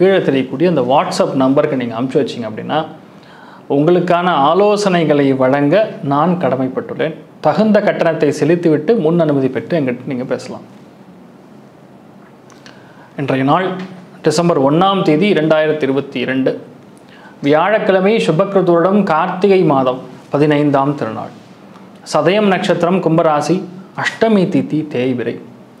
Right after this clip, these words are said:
சாரி, அஷ்டமி திதி வளர்பிறை. வளர்பிறை அஷ்டமி அன்னைக்கு பொதுவாகவே மிக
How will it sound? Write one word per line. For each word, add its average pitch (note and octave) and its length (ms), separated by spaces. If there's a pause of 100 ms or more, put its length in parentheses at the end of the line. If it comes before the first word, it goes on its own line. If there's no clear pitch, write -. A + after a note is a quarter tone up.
(300)
சாரி, A#2+ 180 (360)
அஷ்டமி G#3+ 320 (120)
திதி F3 200 (160)
வளர்பிறை. C#3 480 (840)
வளர்பிறை G#3 560
அஷ்டமி E3 300
அன்னைக்கு D3+ 280
பொதுவாகவே C#3+ 540 (1800)
மிக E3 100